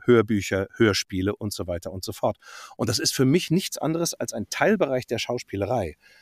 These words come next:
Ich würde sogar so weit gehen, damit lehne ich mich vielleicht ein bisschen weit aus dem Fenster, aber ich, ich, ich gehe immer so weit, dass ich sage, eigentlich ist Synchronsprecher, das ist gar kein Beruf. Das ist nur ein Teilbereich oder eine Aufgabe innerhalb der Schauspielerei. So.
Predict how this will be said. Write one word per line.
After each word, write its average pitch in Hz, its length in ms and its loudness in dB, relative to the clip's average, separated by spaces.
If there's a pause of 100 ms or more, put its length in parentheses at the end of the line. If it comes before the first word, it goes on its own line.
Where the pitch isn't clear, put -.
(160)
Ich - 80 -20
würde 143 160 6
sogar 143 260 4
so 127 160 4
weit 123 260 4
gehen, 147 420 4 (180)
damit 139 240 4
lehne 135 200 6
ich 135 80 0
mich 143 100 2
vielleicht 131 220 0
ein 135 60 2
bisschen 123 200 4
weit 123 140 4
aus 113 80 0
dem 107 80 -2
Fenster, 127 420 2
aber 107 160 0
ich, 107 120 -6
ich, - 280 -6
ich 120 140 -4
gehe 139 140 4
immer 135 140 4
so 120 140 4
weit, 131 140 4
dass 127 80 2
ich 123 100 0
sage, 123 320 0
eigentlich 139 340 0
ist - 200 -4
Synchronsprecher, 127 1120 0 (420)
das 117 160 -2
ist 175 120 -4
gar 196 100 6
kein 98 220 0
Beruf. 82 420 -6
Das - 160 -8
ist 120 160 -4
nur 131 180 4
ein 101 240 -4
Teilbereich 143 800 4
oder 113 160 2
eine 98 220 -4 (100)
Aufgabe 120 800 4 (340)
innerhalb 143 520 6
der 110 140 2
Schauspielerei. 107 840 0 (260)
So. - 300 -10